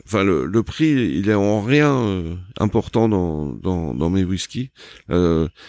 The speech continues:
quand on fait les portes ouvertes, des fois, il y a de belles histoires, il y a des gens qui arrivent, euh, euh,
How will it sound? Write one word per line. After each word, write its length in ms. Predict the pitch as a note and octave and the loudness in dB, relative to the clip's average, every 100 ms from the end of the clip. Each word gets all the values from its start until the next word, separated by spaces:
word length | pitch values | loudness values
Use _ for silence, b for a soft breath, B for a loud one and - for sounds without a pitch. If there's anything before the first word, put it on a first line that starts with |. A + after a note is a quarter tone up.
| B - | B -6
quand 180 | F2 G2 | -4 -2
on 60 | |
fait 160 | - G2+ | 0 2
les 100 | G2+ | 4
portes 260 | - F#2+ - | 2 -4 -2
ouvertes, 260 | G2 A#2 | 0 0
des 80 | G2 | -2
fois, 160 | - A2 | 0 2
il 40 | |
y 40 | G#2+ | 2
a 40 | |
de 40 | |
belles 160 | F2 G2 | 2 -2
histoires, 420 | G2 G2+ B2+ C3 | -4 -2 2 2
il 40 | A#2 | 2
y 40 | |
a 40 | |
des 160 | F#2 F2+ | 0 0
gens 260 | G#2 A#2+ B2+ | 2 0 0
qui 140 | - | -2
arrivent, 400 | C2+ G#2+ A#2+ G#2+ | 0 0 0 0
euh, 220 | D#2 C#2 C#2+ b b b b b _ | -2 -4 -8 b b b b b _
euh, 240 | C2 C#2 | -4 -2